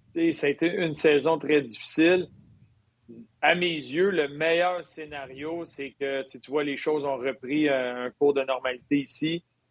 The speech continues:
Euh, qui, sa famille puisse revenir, que sa famille puisse être là, puis qu'il puisse vivre une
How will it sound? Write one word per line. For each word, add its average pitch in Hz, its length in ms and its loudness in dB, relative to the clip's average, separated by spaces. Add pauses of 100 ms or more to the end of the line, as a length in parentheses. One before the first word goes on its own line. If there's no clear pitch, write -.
(100)
Euh, 120 380 4 (720)
qui, 131 300 -8
sa 135 180 4
famille 151 380 4
puisse 147 260 0
revenir, 151 720 4
que 147 80 -4
sa 131 140 -10
famille 139 320 -6
puisse 139 240 -8
être 127 180 -4
là, 160 240 4
puis 143 140 -10
qu'il - 240 -14
puisse 120 120 -10
vivre 143 220 -2
une 131 240 -6